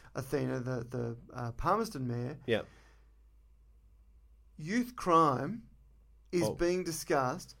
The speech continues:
Speaker 1: by everyone.
Speaker 2: Yeah.
Speaker 1: Okay?
Speaker 2: Yeah.
Speaker 1: And
Speaker 2: Especially the community groups, but anyway, we won't get into that right now.
Speaker 1: Correct.
Speaker 2: We won't get into that right now.
Speaker 1: And it's now starting to get to a point where, you know, I was on a, I was on a flight yesterday,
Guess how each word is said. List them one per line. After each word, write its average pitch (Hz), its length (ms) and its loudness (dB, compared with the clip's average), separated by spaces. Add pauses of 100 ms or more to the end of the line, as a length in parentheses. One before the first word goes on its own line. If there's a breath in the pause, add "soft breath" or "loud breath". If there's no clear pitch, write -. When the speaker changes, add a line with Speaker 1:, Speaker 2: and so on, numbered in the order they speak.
(360)
Speaker 1:
by 143 300 8
everyone. 135 580 0 (460)
Speaker 2:
Yeah. 110 220 -6
Speaker 1:
Okay? 139 440 -4
Speaker 2:
Yeah. 98 160 -4 (100)
Speaker 1:
And 147 640 0 (220 soft breath)
Speaker 2:
Especially 139 300 0
the - 60 -4
community 120 340 4
groups, 101 280 0
but 101 120 -2
anyway, 104 200 0
we 110 60 2
won't - 320 -2
get 98 120 -6
into 90 160 -10
that 92 80 -6
right - 80 -6
now. 147 80 4
Speaker 1:
Correct. 135 480 2
Speaker 2:
We 120 80 0
won't 123 140 2
get 107 100 0
into 92 120 -6
that 87 140 -4
right 82 160 -6
now. 82 120 -6 (160)
Speaker 1:
And 160 120 -2
it's 170 200 -6
now 185 340 2
starting 175 400 -2
to 160 80 -14
get 151 240 -4
to 156 100 -4
a 131 40 -6
point 139 460 -4
where, 135 500 -2 (520 soft breath)
you 160 120 -4
know, 135 80 0
I 135 160 4
was 147 200 0
on 135 120 -2
a, 127 400 -2
I 139 80 -6
was 131 100 0
on 127 120 -2
a 120 40 -4
flight 139 500 0
yesterday, 147 680 -4